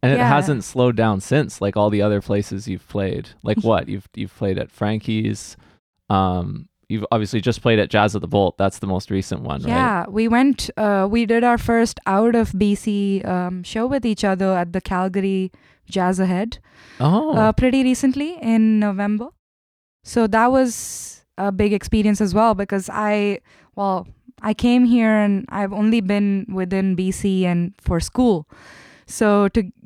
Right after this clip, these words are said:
Speaker 2: have the opportunity to go tour with Ostara, but then also bring my group to the same event, which was, uh, in Calgary, that was kind of fun. Uh, so
Speaker 1: Wow.
Speaker 2: played with both the bands, um, um, at Jazz Ahead.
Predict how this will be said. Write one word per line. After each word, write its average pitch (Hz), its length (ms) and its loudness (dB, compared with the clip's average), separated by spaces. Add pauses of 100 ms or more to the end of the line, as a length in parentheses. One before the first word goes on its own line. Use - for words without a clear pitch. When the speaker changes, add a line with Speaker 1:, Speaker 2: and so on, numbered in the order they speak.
(100)
Speaker 2:
have 214 260 0
the 214 60 2
opportunity 214 720 2
to 202 140 -2
go 202 260 0
tour 214 300 0
with 208 180 -4
Ostara, 190 560 -4
but 185 160 -4
then 196 140 0
also 208 300 0
bring 196 240 0
my 190 240 2
group 185 460 -2
to - 80 -2
the 185 100 -2
same 196 340 0
event, 180 460 -2
which 175 200 -10
was, 170 380 -4
uh, 160 280 -6 (240)
in 185 120 0
Calgary, 180 580 0 (440)
that 196 100 -2
was 190 140 -2
kind 190 180 -2
of 175 60 -6
fun. - 300 -8 (600)
Uh, 175 240 0
so - 80 -2
Speaker 1:
Wow. 196 60 -6
Speaker 2:
played 196 240 0
with 180 160 -6
both 180 240 -4
the 175 80 -8
bands, 165 500 -6 (300)
um, 165 560 -6
um, 170 400 -6
at 165 100 -4
Jazz 165 280 -2
Ahead. 170 360 -4